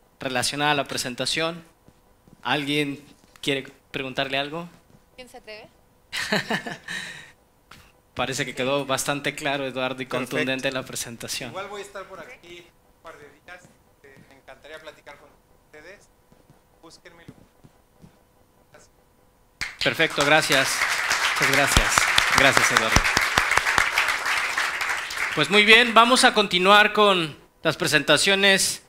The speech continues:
Speaker 1: eh, del día de hoy. Tenemos a continuación a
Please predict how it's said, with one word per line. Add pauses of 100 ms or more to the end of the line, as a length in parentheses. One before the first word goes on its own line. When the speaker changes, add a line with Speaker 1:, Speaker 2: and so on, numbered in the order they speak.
(460)
Speaker 1:
eh,
del
día
de
hoy. (440)
Tenemos
a
continuación
a